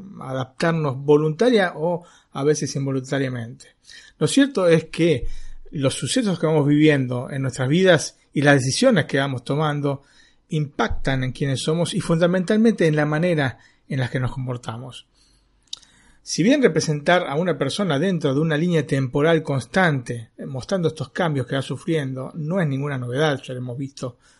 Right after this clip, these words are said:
muchas veces, hacerlo a través de tres líneas clave que comienzan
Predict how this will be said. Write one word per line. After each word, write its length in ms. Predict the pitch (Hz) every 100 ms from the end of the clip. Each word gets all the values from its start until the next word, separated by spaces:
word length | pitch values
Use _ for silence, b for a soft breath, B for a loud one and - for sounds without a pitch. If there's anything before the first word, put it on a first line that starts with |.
| -
muchas 240 | 165 165 160
veces, 440 | 147 - 139 - b b b b b b
hacerlo 360 | - - 269 240
a 60 | 165
través 240 | 180 156
de 80 | 135
tres 420 | - - 202 170
líneas 460 | 147 165 151 135 120
clave 560 | - 151 143 139 131 - b b
que 120 | - 131
comienzan 720 | 131 147 170 160 147 135